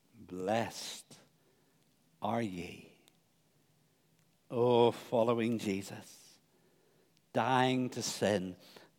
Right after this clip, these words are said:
dying to self, taking up the cross.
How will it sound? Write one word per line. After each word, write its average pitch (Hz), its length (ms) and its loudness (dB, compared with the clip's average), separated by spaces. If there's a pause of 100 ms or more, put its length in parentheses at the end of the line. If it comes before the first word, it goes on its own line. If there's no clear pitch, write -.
dying 139 480 4
to 135 120 -4
self, 120 540 2
taking 143 400 2
up 139 220 2
the 135 80 -6
cross. 127 640 0